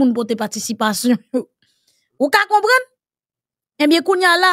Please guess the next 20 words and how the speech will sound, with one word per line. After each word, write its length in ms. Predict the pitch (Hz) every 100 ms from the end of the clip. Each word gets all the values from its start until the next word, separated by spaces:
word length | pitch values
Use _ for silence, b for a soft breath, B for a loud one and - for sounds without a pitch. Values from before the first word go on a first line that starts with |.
| 311
gen 160 | 240 339
de 100 | 370 349
paran 380 | 339 311 339 -
k 60 |
konn 160 | 330 302
ap 140 | 294 -
kouri 320 | 311 294 339 - b b b
sou 220 | - 294
nenpòt 400 | 330 302 294 285 -
twa 240 | 302 294
semèn, 460 | - - 285 277 254 -
yon 140 | 302 262
mwa, 160 | 254
de 220 | 220 214 262
mwa, 300 | 254 294 269 _
yo 160 | 233 311
poko 400 | 302 370 349 311 294
ka 140 | 269
fè 140 | - 254 277
inifòm 480 | 254 254 320 320